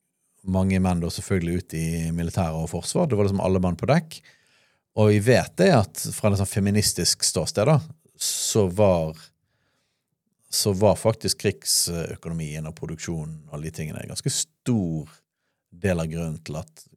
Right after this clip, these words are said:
kvinner ble tatt ut i arbeidslivet, og det var mer sosial mobilitet. Det tok og, jeg vet jo at, eh, i første verdenskrig spesielt, så gjorde det jo noe i forhold til,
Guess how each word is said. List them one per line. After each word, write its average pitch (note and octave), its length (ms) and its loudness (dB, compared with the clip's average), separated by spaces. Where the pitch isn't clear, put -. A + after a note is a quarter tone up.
kvinner E2 340 -8
ble D#2+ 120 -10
tatt D#2+ 260 -12
ut D#2+ 220 -12
i D#2+ 180 -8
arbeidslivet, E2 440 -6
og F#2+ 100 -4
det F2 60 -4
var E2+ 120 -2
mer E2+ 160 -2
sosial E2+ 340 -4
mobilitet. E2+ 840 2
Det F#2 120 0
tok - 280 -4
og, F2 380 0
jeg F#2 220 -6
vet F2 220 -2
jo E2+ 80 -2
at, - 100 -14
eh, G1+ 400 -16
i F#2 40 -16
første - 300 -6
verdenskrig E2+ 340 -4
spesielt, F2 640 -4
så - 200 2
gjorde F2 400 2
det G2 100 6
jo F2 80 2
noe F2+ 300 0
i E2 80 -2
forhold E2+ 380 -4
til, D#2+ 240 -4